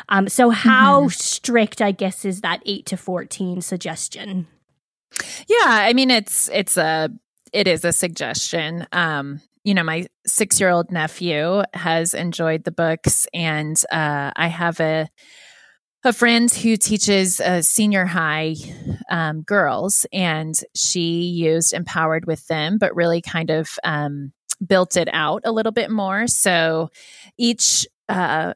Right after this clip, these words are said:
Speaker 2: each chapter ends with some discussion questions and some, um, Bible passages. And so she really took the opportunity to turn it into both a discussion opportunity, but also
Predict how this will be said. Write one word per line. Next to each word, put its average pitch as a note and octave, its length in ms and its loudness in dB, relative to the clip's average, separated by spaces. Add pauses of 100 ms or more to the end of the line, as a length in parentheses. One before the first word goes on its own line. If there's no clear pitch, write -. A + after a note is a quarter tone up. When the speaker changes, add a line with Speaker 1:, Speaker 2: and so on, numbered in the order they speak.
(120)
Speaker 2:
each - 260 0
chapter A3 320 2
ends F#3+ 320 0
with F3+ 140 0
some F3 140 -2
discussion D#3+ 520 -4
questions F#3 680 0
and E3+ 380 -2 (180)
some, F3 460 -2 (200)
um, D#3+ 340 -4
Bible F3 300 0
passages. - 680 -6
And F3 160 -4
so E3+ 180 2
she G#3+ 220 0
really F3 540 0 (560)
took G3+ 160 -2
the F#3 120 0
opportunity E3+ 600 -2
to D#3+ 520 0 (340)
turn G3+ 200 0
it F3+ 120 2
into E3 680 2
both E3 260 0
a D#3 380 0 (920)
discussion A3 840 2
opportunity, G#3 480 0
but F#3 120 2
also E3 440 2